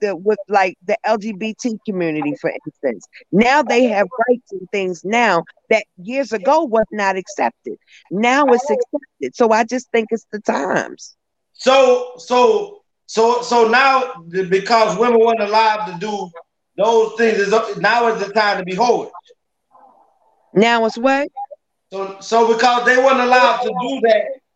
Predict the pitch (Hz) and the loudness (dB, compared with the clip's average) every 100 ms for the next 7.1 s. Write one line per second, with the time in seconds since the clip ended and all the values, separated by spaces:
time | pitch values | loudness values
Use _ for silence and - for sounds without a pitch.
0 | _ 202 226 220 214 226 226 202 170 254 | _ 0 2 0 2 4 4 2 0 2
1 | 233 185 160 151 - _ _ _ - 208 | 2 0 -4 -6 -8 _ _ _ -8 -2
2 | 220 202 233 233 220 208 277 285 190 214 | -2 0 2 4 4 2 0 0 -2 0
3 | 190 180 165 160 - _ _ _ - 208 | 0 0 -2 -4 -10 _ _ _ -4 -2
4 | 208 220 208 233 240 220 208 202 190 190 | 2 0 0 0 -2 -2 -4 -4 -6 -6
5 | 190 220 156 - - - 277 269 269 320 | -2 0 -2 -10 -10 0 2 2 -2 -4
6 | 339 294 285 285 277 269 277 359 381 269 | -4 -6 -6 -4 -4 -4 -8 -6 -6 -6